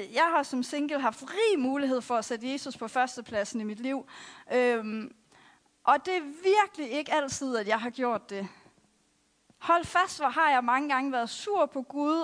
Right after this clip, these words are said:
og, øh, været meget uenig i den måde, han eksekverede sine planer for mit liv på, og ligesom bare taget skovlen i egen hånd og lagt ham på hylden og sagt, "Nu tager jeg lige styringen herfra, Gud."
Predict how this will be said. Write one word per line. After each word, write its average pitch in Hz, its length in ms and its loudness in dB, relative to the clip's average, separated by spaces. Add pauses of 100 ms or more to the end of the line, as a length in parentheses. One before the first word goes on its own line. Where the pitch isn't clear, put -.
og, 226 440 2
øh, 208 280 -6
været 220 200 4
meget 349 360 6
uenig 302 460 0
i - 20 0
den 254 240 2
måde, 277 260 6
han 285 140 0
eksekverede 247 600 -2
sine 233 220 -4
planer 269 340 0
for 233 160 -8
mit 226 180 -6
liv 330 220 0
på, 269 320 2 (460)
og 262 160 4
ligesom 285 400 0
bare 254 260 6
taget 247 340 -4
skovlen 330 480 4
i 233 40 -2
egen 285 340 4
hånd 311 260 4
og 240 80 2
lagt 240 240 0
ham 311 220 2
på 294 140 -4
hylden 311 360 -2
og 262 120 4
sagt, - 440 -2 (1080)
"Nu 330 340 2 (120)
tager 311 240 4
jeg 269 180 2
lige 285 140 -4
styringen 285 500 0
herfra, 247 500 0
Gud." 233 320 -4